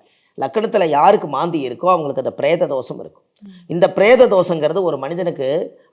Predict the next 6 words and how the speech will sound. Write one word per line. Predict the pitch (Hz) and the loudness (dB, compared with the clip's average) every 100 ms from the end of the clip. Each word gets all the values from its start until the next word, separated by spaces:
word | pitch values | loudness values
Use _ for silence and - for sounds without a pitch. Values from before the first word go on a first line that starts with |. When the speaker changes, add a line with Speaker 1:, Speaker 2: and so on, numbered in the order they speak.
| 147 | -4
Speaker 1:
அப்படின்னா, | 202 185 202 233 | -2 -6 -6 -6
வீட்டுக்குள்ள | 202 240 262 208 160 | -4 -6 -6 -6 -4
வந்து | 139 143 196 | -4 -4 -6
ஒரு | 180 | -8
பிரேதத்தை | - 151 190 175 156 | -4 -4 -4 -6 -10
வச்சுட்டு | 139 127 - 110 151 | -10 -14 -10 -8 -8